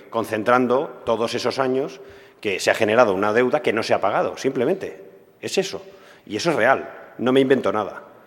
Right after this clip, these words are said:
Y no estoy diciendo que se hayan hecho otras cosas. Estoy diciendo esto,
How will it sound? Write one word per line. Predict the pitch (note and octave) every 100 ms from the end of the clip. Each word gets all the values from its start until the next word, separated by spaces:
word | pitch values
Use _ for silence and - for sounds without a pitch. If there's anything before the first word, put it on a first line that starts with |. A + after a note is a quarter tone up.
| _ _ -
Y | G#2+
no |
estoy | B2+ C3
diciendo | B2 A#2+ C3 B2+ C#3+
que | C3 A2 G#2 G2 E2+
se | A2
hayan | G#2 G#2+
hecho | G#2 B2
otras | A#2 A2 F#2+
cosas. | G2 E2
Estoy | - C#3+
diciendo | D3 E3 -
esto, | C3 - -